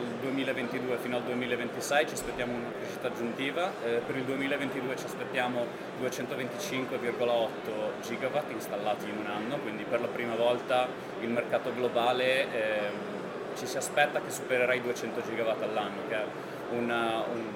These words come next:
un buono sviluppo se pensiamo che, eh, il, la, il tetto di cento gigawatt era stato superato soltanto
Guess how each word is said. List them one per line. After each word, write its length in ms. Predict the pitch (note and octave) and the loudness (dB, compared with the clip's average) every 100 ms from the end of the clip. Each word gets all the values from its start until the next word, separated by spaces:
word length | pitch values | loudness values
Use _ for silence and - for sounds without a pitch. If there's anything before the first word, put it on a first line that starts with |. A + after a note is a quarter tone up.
| G#2 | -4
un 100 | B2 | 0
buono 240 | C3+ D3 | 2 4
sviluppo 640 | D3 B2+ B2+ E3 E3 E3+ E3 | 2 0 0 2 2 4 4
se 160 | E3 C3 | 2 0
pensiamo 500 | B2 A2+ C3 B2 A#2+ | -2 0 0 0 2
che, 240 | A#2+ A#2 G#2+ - | 2 2 2 -2
eh, 480 | A#2 A2+ A2 A2 A2 A#2 | 2 4 4 2 0 -2
il, 260 | A2+ A2 | -4 0
la, 120 | A#2+ - | 0 0
il 120 | C#3 - | -2 0
tetto 260 | C#3+ - | 0 0
di 100 | C3+ | -4
cento 260 | - B2 B2 | -2 -4 -2
gigawatt 460 | B2 C#3+ C#3+ C3 | 0 2 2 2
era 120 | A#2+ A#2 | 0 0
stato 220 | A#2+ - | 0 -2
superato 540 | B2 A#2+ A#2 A#2 A2+ | -2 0 2 2 0
soltanto 400 | - - G#2+ A#2+ | -4 -4 -4 0